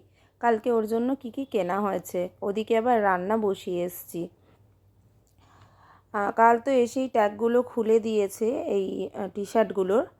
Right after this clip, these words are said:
আজ ওয়াশ করে একেবারে রেখে দেব। নতুন ড্রেস হোক বা পুরনো,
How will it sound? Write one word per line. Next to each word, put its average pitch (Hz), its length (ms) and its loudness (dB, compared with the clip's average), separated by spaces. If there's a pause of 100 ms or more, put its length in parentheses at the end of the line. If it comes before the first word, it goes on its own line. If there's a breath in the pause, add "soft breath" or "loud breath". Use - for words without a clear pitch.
(400 soft breath)
আজ 220 220 2
ওয়াশ 214 300 4
করে 277 240 -4
একেবারে 220 460 2
রেখে 202 280 -2
দেব। 170 380 -4 (720 soft breath)
নতুন 254 420 4
ড্রেস 285 320 4
হোক 349 220 2
বা 262 160 6
পুরনো, 202 600 -2